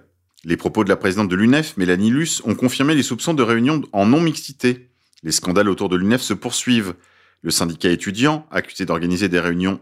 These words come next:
en non-mixité dans lesquelles l'accès aux blancs est par exemple interdit, soulève une vague d'indignation, à commencer par les réactions de la classe politique qui se sont rapidement multipliées après l'annonce de Mélanie Luce, la présidente de l'unef, au micro d'Europe un. Invitée de Sonia Mabrouk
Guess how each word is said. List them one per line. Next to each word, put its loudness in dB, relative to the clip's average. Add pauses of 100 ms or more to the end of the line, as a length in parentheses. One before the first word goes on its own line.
en -4
non-mixité 2
dans 2
lesquelles -2
l'accès 0
aux 2
blancs 0
est -6
par -4
exemple -6
interdit, -2 (400)
soulève 2
une 0
vague 2
d'indignation, -2 (320)
à -8
commencer -2
par 0
les 0
réactions -2
de 0
la 0
classe -4
politique -6
qui -6
se -10
sont -2
rapidement -2
multipliées -4 (400)
après -2
l'annonce 0
de 2
Mélanie 4
Luce, 0
la -2
présidente -4
de 0
l'unef, 0
au -2
micro -2
d'Europe 2
un. -2 (340)
Invitée -8
de -2
Sonia -4
Mabrouk 0